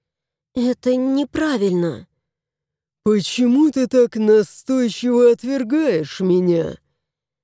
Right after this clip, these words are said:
Speaker 1: Мужчина снова начинал злиться. «Это не так, просто я не готова».
Speaker 2: «Не готова?»
Speaker 1: Мардок запустил руку мне под юбку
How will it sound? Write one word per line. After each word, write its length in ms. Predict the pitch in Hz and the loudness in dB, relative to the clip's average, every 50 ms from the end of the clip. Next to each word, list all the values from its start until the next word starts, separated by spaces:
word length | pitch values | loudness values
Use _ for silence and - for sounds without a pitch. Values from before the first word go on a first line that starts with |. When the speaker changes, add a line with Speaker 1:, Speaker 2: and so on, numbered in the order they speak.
| _ _ | _ _
Speaker 1:
Мужчина 600 | - 233 240 247 226 - - 262 277 262 254 254 | -2 0 0 0 0 -2 -6 -4 -2 0 0 0
снова 500 | 240 - - 269 262 285 285 254 190 185 | 0 -2 -4 -4 -4 -4 -4 -2 -2 -2
начинал 560 | 180 185 196 185 - 233 220 226 226 226 233 220 | 0 0 -2 -2 -2 -2 0 0 2 0 0 -2
злиться. 720 | 202 214 262 277 311 262 190 - - - 165 143 110 - _ _ _ _ _ _ _ _ _ _ _ _ _ _ _ _ | -4 -8 -6 -6 -6 -6 -8 -10 -10 -8 -8 -8 -8 -12 _ _ _ _ _ _ _ _ _ _ _ _ _ _ _ _
«Это 380 | - 247 254 247 - _ 277 277 | -4 -4 -4 -4 -4 _ -6 -2
не 200 | 269 285 294 302 | 0 0 -2 -2
так, 500 | - _ 320 320 302 240 - - - _ _ _ _ _ _ _ | -2 _ -4 -4 -4 -4 -8 -12 -20 _ _ _ _ _ _ _
просто 440 | - 285 285 294 262 - - - 269 | -2 0 0 0 -2 -4 -8 -6 -6
я 280 | 269 247 247 285 285 | -4 -2 -2 -2 0
не 160 | 277 277 285 262 | 0 -2 -2 -2
готова». 760 | 233 311 311 - - 294 269 208 170 165 160 139 - - _ _ _ _ _ _ _ _ _ _ _ _ _ _ _ | -2 -2 -2 -2 -2 -2 -2 -2 -2 -4 -6 -8 -10 -18 _ _ _ _ _ _ _ _ _ _ _ _ _ _ _
Speaker 2:
«Не 400 | 175 185 185 185 190 196 202 196 | -2 0 2 2 4 4 2 2
готова?» 880 | 156 196 190 190 - - 220 240 285 311 311 269 196 160 135 131 107 - - - _ _ _ _ _ _ _ _ _ _ _ _ _ _ _ _ _ _ - | 2 0 -2 -2 -4 -4 -4 -2 -2 -2 -2 -2 -2 -2 -2 -4 -8 -12 -18 -20 _ _ _ _ _ _ _ _ _ _ _ _ _ _ _ _ _ _ -2
Speaker 1:
Мардок 540 | 247 269 311 330 311 269 214 196 190 175 | 0 0 0 0 0 -2 -2 -2 -2 -2
запустил 640 | 190 185 220 220 - 254 233 - - - 269 254 254 262 | 0 -2 -2 0 0 -2 -4 -4 -2 -2 -2 0 0 0
руку 280 | 277 262 220 262 254 | -2 -2 -2 -2 -2
мне 200 | 247 247 254 247 | 0 0 0 0
под 240 | 240 - 254 254 226 | 0 0 -2 -2 -2
юбку 640 | 262 277 330 339 294 - _ - 196 180 160 156 | 0 0 0 0 0 -4 _ -4 -4 -4 -4 -6